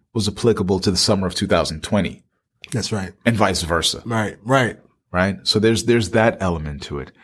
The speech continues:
Speaker 1: And what I also love about Baldwin, what I learned, and I learned this from conversing with yourself, is Baldwin's ability,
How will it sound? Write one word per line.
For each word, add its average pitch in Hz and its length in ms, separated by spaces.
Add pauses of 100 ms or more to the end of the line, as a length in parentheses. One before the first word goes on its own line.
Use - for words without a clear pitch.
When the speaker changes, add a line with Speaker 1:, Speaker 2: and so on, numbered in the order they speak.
(380)
Speaker 1:
And 104 580 (1040)
what 151 160
I - 20
also 123 320
love 107 340
about 98 300
Baldwin, 98 320
what 139 140
I 123 60
learned, 104 600
and 92 140
I 95 40
learned 120 340
this 107 220
from 87 280 (120)
conversing 104 560
with 82 160
yourself, 101 680 (580)
is 107 280
Baldwin's 135 800
ability, 98 880